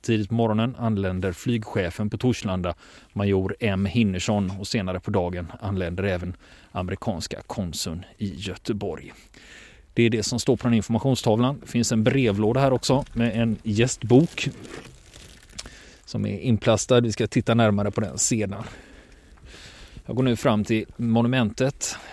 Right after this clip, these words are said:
Det är ungefär, ska vi se, ungefär en och tjugo högt.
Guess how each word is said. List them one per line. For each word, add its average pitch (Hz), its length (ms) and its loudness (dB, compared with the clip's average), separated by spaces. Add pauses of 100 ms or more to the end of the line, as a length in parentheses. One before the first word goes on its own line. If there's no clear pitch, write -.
(140)
Det 107 480 -2
är 98 140 -2 (280)
ungefär, 110 500 -2 (1700)
ska - 200 -2
vi 131 80 0
se, 139 260 -2
ungefär 131 540 2
en 123 260 2
och 117 80 0
tjugo 117 500 0
högt. - 640 -4